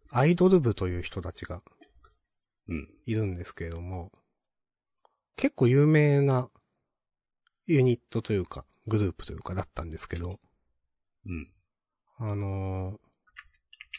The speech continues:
Speaker 1: 四月末かなんかで、解散しますと出ていて、
Speaker 2: うん。
Speaker 1: 時の流れは移ろうものだなと思ってました。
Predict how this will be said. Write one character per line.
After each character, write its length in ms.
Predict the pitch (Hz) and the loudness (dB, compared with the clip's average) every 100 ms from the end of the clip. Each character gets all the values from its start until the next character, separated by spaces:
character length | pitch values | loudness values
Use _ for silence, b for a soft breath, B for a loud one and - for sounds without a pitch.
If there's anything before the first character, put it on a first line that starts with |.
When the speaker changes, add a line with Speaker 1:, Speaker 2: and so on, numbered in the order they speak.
| - | -12
Speaker 1:
四 160 | - - | -12 -4
月 280 | 147 - | -4 -2
末 100 | - 156 156 - | 0 0 0 -4
か 180 | - 117 | -6 -4
な 80 | 101 | -4
ん 140 | 95 | -6
か 180 | 95 - | -8 -8
で、 200 | 87 87 - - - - _ _ _ _ _ _ _ _ _ _ _ - _ _ - | -8 -8 -10 -12 -12 -16 _ _ _ _ _ _ _ _ _ _ _ -20 _ _ -2
解 180 | - 135 | 2 4
散 200 | 135 127 | 4 2
し 140 | - | 2
ま 80 | 120 | 0
す 160 | - | 0
と 120 | - 87 | -8 -10
出 120 | 92 | -10
て 140 | - | -10
い 80 | 85 | -12
て、 280 | - - - b b b b _ | 2 2 2 b b b b _
Speaker 2:
う 60 | 110 | -6
ん。 220 | 95 82 - _ _ _ - - | -6 -6 -14 _ _ _ -20 -14
Speaker 1:
時 240 | - - | -8 0
の 140 | 113 110 | 4 6
流 240 | 110 113 | 4 4
れ 60 | 117 | 4
は 120 | 104 | 6
移 220 | 92 - | 4 4
ろ 80 | 110 | 2
う 60 | |
も 140 | 101 95 | 2 0
の 120 | 98 | 0
だ 120 | 95 | -2
な 180 | 95 98 | -2 -2
と 140 | - - | -4 -10
思 160 | 78 | -12
っ 40 | - - | -16 -20
て 80 | |
ま 100 | 90 | -18
し 120 | - | -16
た。 120 | - | -18